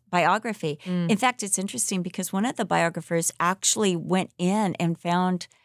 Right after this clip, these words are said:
Speaker 1: uh, these letters, and, uh, some of the biographies will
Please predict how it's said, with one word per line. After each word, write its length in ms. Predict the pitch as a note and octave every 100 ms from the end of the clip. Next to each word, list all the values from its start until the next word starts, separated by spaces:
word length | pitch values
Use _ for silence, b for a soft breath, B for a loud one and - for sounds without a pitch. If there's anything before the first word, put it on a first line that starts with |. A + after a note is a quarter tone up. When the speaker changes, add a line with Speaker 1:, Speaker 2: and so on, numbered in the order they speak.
| b b -
Speaker 1:
uh, 220 | F3 D#3+
these 240 | E3 E3+ -
letters, 580 | E3+ E3+ F3 E3+ E3 -
and, 280 | D3 C#3+ -
uh, 140 | D3+
some 240 | C#3+ G3+ G3+
of 60 |
the 60 | F#3
biographies 580 | D#3+ D#3+ D#3+ D#3+ D3+ -
will 340 | D#3+ F#3+